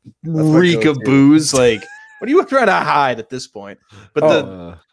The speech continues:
Speaker 2: the thing, um, the Revs game when Rick had to drive back to the T, and then I went to the medical center the next, uh, following day.
Speaker 1: What?
Speaker 2: That was, like, my cutoff of, like, all right, I gotta, like,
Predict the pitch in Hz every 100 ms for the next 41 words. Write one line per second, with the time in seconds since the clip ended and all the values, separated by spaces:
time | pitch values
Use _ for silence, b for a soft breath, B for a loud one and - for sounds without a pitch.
0 | - 131 175 180 175 170 156 147 131 120
1 | 131 143 143 170 165 151 131 117 104 123
2 | 123 127 117 120 113 - 113 113 127 107
3 | - 113 117 120 127 113 110 113 113 107
4 | 101 98 101 107 107 117 - 120 110 107
5 | 101 - - 104 101 101 - 127 131 113
6 | 107 107 104 127 127 _ _ _ _ -
7 | 139 - 131 131 143 135 139 127 113 -
8 | - 113 101 101 110 95 104 95 _ 107
9 | 92 92 104 107 98 95 90 90 _